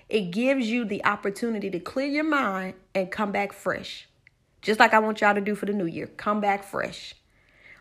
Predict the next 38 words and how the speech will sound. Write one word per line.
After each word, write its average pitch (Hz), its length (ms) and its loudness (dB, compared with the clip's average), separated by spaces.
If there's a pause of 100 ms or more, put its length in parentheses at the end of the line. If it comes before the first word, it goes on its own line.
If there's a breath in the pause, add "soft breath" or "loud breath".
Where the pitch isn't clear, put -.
okay? 202 480 4 (180 loud breath)
So 220 180 2
if 262 180 0
you 330 180 6
are 466 200 6
overworking 240 580 2
yourself, 226 460 0 (180)
if 202 140 0
you're 285 160 0
working 262 320 0
seven 220 320 0
days 214 240 0
a 214 60 2
week, 202 340 -2
if 202 160 -4
you're 320 120 0
working 214 280 0
six - 320 -6
days 190 240 -2
a 190 60 -8
week, 185 280 -6
you 262 140 2
are 349 80 4
working 247 420 -2
too - 140 -10
much. - 320 -12 (640 soft breath)
Give 262 300 4
yourself 294 480 4
a 220 80 0
break 190 580 -2
because 202 320 -2
you're 202 80 2
doing, 220 420 -2
you're 202 140 -2
no 208 380 2
good 247 300 2
to 233 100 -4
yourself 180 460 -6